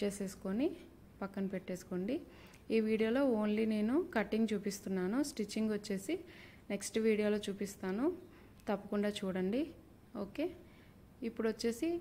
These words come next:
బాడీ పార్ట్‌కి ఇప్పుడు జాకెట్ ఉంటుంది కదా, దానికి మనం లైనింగ్ చూద్దాం. ఓకే, జాకెట్ పీస్‌కి మెయిన్ ఫ్యాబ్రిక్ ఎంత ఉందో అదే కొలతలతోటి లైనింగ్ కూడా తీసుకోండి. నేను కిందన ఒక హాఫ్ ఇంచ్ ఎక్స్ట్రా ఉంచాను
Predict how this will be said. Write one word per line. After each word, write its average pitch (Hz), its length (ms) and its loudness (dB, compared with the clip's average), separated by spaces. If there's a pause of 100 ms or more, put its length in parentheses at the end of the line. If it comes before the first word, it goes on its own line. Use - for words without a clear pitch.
(200)
బాడీ 226 340 6
పార్ట్‌కి 240 420 0 (680)
ఇప్పుడు 202 280 -6
జాకెట్ 214 400 2
ఉంటుంది 208 280 0
కదా, 240 200 -2
దానికి 214 360 2
మనం 226 140 0 (120)
లైనింగ్ 202 380 4
చూద్దాం. 185 340 0 (1040)
ఓకే, 240 200 0 (720)
జాకెట్ 214 500 2
పీస్‌కి 240 380 6 (140)
మెయిన్ 226 280 8
ఫ్యాబ్రిక్ 220 440 6
ఎంత 196 220 6
ఉందో 226 160 8 (160)
అదే 208 180 10 (140)
కొలతలతోటి 202 680 8 (640)
లైనింగ్ 202 400 10
కూడా 202 120 8 (100)
తీసుకోండి. 190 540 6 (500)
నేను 233 200 10 (100)
కిందన 233 340 10 (120)
ఒక 226 260 4 (100)
హాఫ్ 208 300 6
ఇంచ్ 226 220 6
ఎక్స్ట్రా 202 300 2 (120)
ఉంచాను 196 340 4